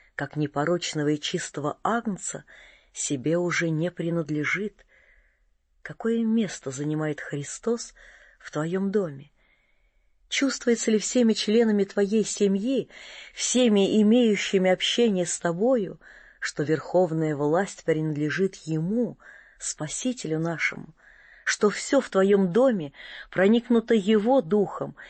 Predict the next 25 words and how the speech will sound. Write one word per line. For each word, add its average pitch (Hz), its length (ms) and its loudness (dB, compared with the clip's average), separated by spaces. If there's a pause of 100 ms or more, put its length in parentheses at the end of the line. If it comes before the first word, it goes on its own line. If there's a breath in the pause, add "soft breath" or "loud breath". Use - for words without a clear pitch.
(160 loud breath)
всё - 320 2
подчинено 196 680 2
Его 180 560 2
закону? 170 720 -4 (960)
Сознаёшь 156 640 -6
ли 160 120 -4
ты 180 160 -4
Его 156 460 -2
могущество 170 920 -6 (480 loud breath)
омыть 170 720 -2 (400 soft breath)
и 165 80 2
очистить 165 720 -2
тебя 165 280 2
от 151 60 2
греха, 160 600 -2 (420 loud breath)
овладевающего 151 1000 0
тобою? 135 540 -8 (880)
Подчиняешь 151 720 -6
ли 147 140 -8
ты - 160 -6
Ему, 147 480 -2
безусловно, 147 880 -4
все - 460 -2
твои 139 320 -10
крупные 185 760 -6